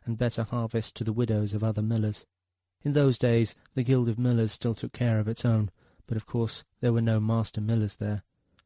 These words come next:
Nathan knew, had long known, that a miller never left his mill. But he was a master miller now, even if the ceremony of his induction which he'd envisaged beneath the golden roof of some great guild chapel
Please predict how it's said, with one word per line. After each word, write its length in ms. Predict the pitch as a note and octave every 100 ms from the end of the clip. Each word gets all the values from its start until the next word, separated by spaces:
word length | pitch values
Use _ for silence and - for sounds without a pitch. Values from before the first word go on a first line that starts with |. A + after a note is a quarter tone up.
| _
Nathan 360 | B2+ B2 A2+ G#2+
knew, 280 | G#2+ G#2+ - _ _ _
had 160 | A#2
long 260 | A#2+ A#2+ A2+
known, 320 | G#2+ G#2+ G2+ - _ _
that 140 | C3
a 40 | A#2
miller 440 | A#2+ B2 G#2+ G#2 - -
never 360 | A#2 A2+ G#2+
left 300 | G#2+ G#2+ -
his 140 | G#2 A2+
mill. 320 | A2 G#2 G2 _ _ _ _ _ _ _ _ _ _ _
But 120 | A#2
he 200 | G2+ D3+
was 160 | A#2+ G#2+
a 60 | A2
master 380 | A2+ A2 -
miller 260 | G#2+ A2 G#2+
now, 340 | G#2+ G#2+ A2+ - _ _ - _
even 300 | C#3 B2 A#2
if 140 | A2+
the 100 | -
ceremony 580 | A2 C#3 A#2+ A2+ A2+ A2
of 100 | A2
his 140 | A#2 G#2+
induction 560 | G#2+ B2+ - - G#2+
which 160 | A2 -
he'd 120 | A#2
envisaged 600 | A2 G#2+ A2 A2 G#2 -
beneath 320 | A#2 A2 G#2+
the 80 | -
golden 460 | G#2 A2+ A2 A2 G#2+
roof 280 | A#2+ G#2+
of 100 | G#2
some 240 | - A2+ A2
great 300 | A#2 A2+ -
guild 280 | A#2+ A2 G#2
chapel 420 | B2 A2+ A2